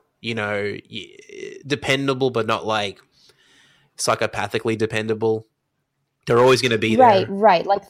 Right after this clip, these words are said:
Speaker 2: thirty seconds late,
Speaker 1: Yeah.
Speaker 2: maybe, but also it probably doesn't matter unless your next train leaves in thirty seconds, in which case you were never going to catch it anyway.
Speaker 1: Yeah.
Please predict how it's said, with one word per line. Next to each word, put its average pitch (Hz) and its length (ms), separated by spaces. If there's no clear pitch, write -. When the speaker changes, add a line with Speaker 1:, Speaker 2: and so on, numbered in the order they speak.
Speaker 2:
thirty 269 220
seconds 208 480
late, 185 220
Speaker 1:
Yeah. 190 240
Speaker 2:
maybe, 185 680
but - 180
also 180 300
it 185 100
probably 185 260
doesn't 190 240
matter 185 240
unless 180 280
your 180 80
next 175 280
train 180 200
leaves 277 220
in 240 100
thirty 180 220
seconds, 170 380
in 190 120
which 196 180
case 185 260
you 190 80
were 185 80
never 196 260
going 180 160
to 165 100
catch - 300
it 131 40
anyway. 196 280
Speaker 1:
Yeah. 98 340